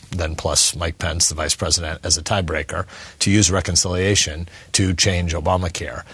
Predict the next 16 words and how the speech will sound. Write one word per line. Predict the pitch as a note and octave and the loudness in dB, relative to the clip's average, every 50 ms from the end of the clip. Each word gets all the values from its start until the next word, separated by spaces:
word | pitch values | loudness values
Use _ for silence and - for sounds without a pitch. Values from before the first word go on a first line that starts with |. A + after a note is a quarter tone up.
| - - | -14 -4
But | - F#2+ G2+ | 0 2 2
it's | F#2 E2+ - - | 4 2 2 2
not | G#2+ G#2+ G#2+ - | 0 0 0 -2
gonna | - D#2+ D#2 | -2 0 0
fix | - - - G2+ F2 - - - | 0 0 2 0 0 2 2 2
the | - E2+ - | 2 4 2
structural | - - - E2 D#2 - - - D#2+ D2+ | 2 4 2 0 0 0 0 0 0 -2
problems | D2 - - D#2 D2+ D2 E2 D#2+ C#2+ D2 D2+ - - | -2 0 0 0 0 0 -2 -4 -4 0 0 0 0
that | E2+ D#2+ D2 | 0 -2 -4
are | C#2+ | -4
deeper | D2+ D2 D2 E2+ E2 E2 - - D2+ D2 D2 F2+ - - - - - - | -6 -4 -4 -4 -4 -4 -4 -6 -6 -4 -6 -6 -8 -12 -18 -16 -8 -2
than | E2 D#2+ D#2 D2 | -2 -2 0 2
just | - D#2+ D#2 - - - - | 0 2 2 2 2 0 0
the | F2+ D#2+ | -2 -4
Obamacare | D2 D2+ E2 D#2 D2 D2+ D2+ - - D2+ D2 C#2 - - | 0 2 2 0 0 -2 -4 -4 -2 -2 -2 -4 -2 -2
architecture. | - D#2 D2 - - - - - - - - - - - | -2 -2 -2 -4 -4 -6 -6 -4 -2 -2 -2 -2 -2 -6